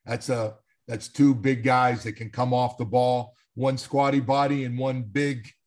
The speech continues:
the biggest man in football. I mean, he's just, he is the biggest man in the National Football League. Trent, is it Trent Brown?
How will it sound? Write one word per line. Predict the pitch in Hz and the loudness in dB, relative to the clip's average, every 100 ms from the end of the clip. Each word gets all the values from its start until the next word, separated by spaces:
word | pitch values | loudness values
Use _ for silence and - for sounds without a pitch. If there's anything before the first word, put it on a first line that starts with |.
| _ _ _ | _ _ _
the | 131 | -4
biggest | 117 147 139 123 | 0 2 0 0
man | 135 131 | -2 -2
in | |
football. | 120 139 139 87 | -2 -4 -4 -10
I | 85 | -12
mean, | 98 | -10
he's | 98 107 - | -10 -10 -8
just, | 104 - - - - _ _ _ | -10 -12 -14 -16 -16 _ _ _
he | 113 131 | 2 2
is | 123 95 92 | 2 -4 2
the | 127 | 2
biggest | 131 131 135 131 - | 4 0 0 -2 -4
man | 127 120 113 107 - _ _ | -6 -4 -6 -8 -12 _ _
in | 147 | -10
the | 113 | -6
National | 110 117 113 113 104 | -4 -4 -6 -8 -10
Football | - 110 - 76 71 | -8 -10 -10 -16 -16
League. | 73 _ | -20 _
Trent, | 117 123 | -12 -10
is | 107 | -12
it | 92 | -12
Trent | - 139 117 | -6 -6 -4
Brown? | 120 123 127 | -2 -2 -2